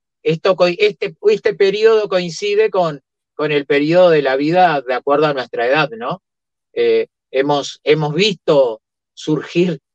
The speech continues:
la televisión, hemos visto surgir la computación, la internet, por lo menos, eh, en su llegada acá, a estas tierras. Capaz que en otros,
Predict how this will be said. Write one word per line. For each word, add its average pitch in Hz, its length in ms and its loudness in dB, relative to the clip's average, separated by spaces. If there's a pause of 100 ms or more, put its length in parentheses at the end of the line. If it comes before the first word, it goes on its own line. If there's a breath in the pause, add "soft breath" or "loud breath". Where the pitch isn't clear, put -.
la 143 180 0
televisión, 151 680 2
hemos 147 300 -4
visto 165 360 -2
surgir 147 460 -4
la 143 160 0
computación, 151 760 -2
la 143 100 2
internet, 151 500 -4 (280)
por 127 140 -4
lo 135 140 4
menos, 170 460 0 (400)
eh, 110 400 0 (280)
en 139 140 0
su 151 200 -4
llegada 143 600 2
acá, 143 380 -2
a 131 60 -2
estas 123 220 -8
tierras. 143 380 -4
Capaz 135 360 -4
que 139 240 0 (840)
en 120 240 0
otros, 131 760 0